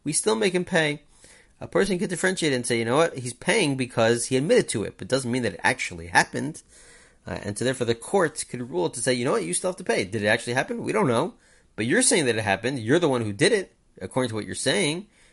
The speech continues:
So therefore you have to pay for it. Did, but, uh, the fact that it strengthens, uh, the rumors, so either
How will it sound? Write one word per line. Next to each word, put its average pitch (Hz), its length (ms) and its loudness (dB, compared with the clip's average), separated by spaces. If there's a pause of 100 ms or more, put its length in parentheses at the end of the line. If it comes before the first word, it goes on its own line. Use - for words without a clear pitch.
(140)
So - 120 -4
therefore 104 200 0
you 131 100 0
have 139 120 2
to - 60 -14
pay 214 200 -2
for 117 180 -2
it. - 220 0 (220)
Did, 107 160 -4
but, - 240 0 (420)
uh, - 80 -10
the 98 120 -8
fact - 260 4
that 127 100 2
it 113 140 2
strengthens, 123 760 -2
uh, 110 180 2
the 101 120 -4
rumors, 127 420 -2
so 110 260 -2
either 117 520 2